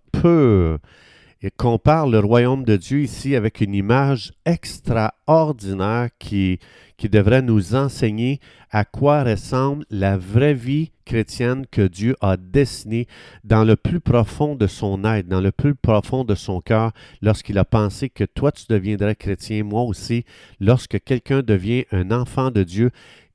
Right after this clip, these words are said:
quelle devrait être la couleur de ce, de cette vie ? Alors Jésus ici, il va comparer le royaume de Dieu à quelque chose d'excitant, de très intense et de passionnant.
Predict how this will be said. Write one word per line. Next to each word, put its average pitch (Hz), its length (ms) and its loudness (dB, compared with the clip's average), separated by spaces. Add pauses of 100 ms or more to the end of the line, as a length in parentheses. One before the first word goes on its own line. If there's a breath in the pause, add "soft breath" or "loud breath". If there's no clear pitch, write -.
(100)
quelle 175 480 2
devrait 123 340 2
être 147 120 -4
la 110 160 -2
couleur 123 680 2
de 104 140 0
ce, - 260 -10
de 95 220 -2
cette 90 320 -2
vie ? 85 240 -6 (480 soft breath)
Alors 107 240 2
Jésus 117 300 2
ici, 151 280 -2
il 131 60 -2
va 107 140 2
comparer 127 440 2
le 131 120 4
royaume 110 380 2
de 104 100 0
Dieu 101 120 -2
à 143 60 0
quelque - 220 -8
chose 131 340 2
d'excitant, - 920 -2 (420 loud breath)
de 120 180 6 (280)
très 185 540 2
intense 156 840 -2
et 107 140 2
de 95 220 4 (260)
passionnant. 98 720 0